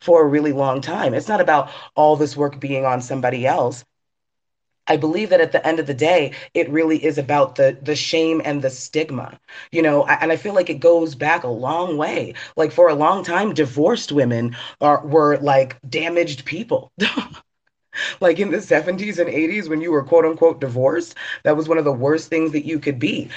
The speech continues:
So now in this era, a baby mama is one of the worst things that you could be,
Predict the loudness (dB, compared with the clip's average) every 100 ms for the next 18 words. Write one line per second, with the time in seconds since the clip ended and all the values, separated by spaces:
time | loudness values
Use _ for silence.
0 | -14 0 2 2 2 0 0 0 0 0
1 | 0 0 2 4 4 2 0 0 0 -2
2 | -4 -2 -2 -2 -2 0 2 2 0 2
3 | 2 0 -4 -4 -6 -6 -6 -6 -8 -10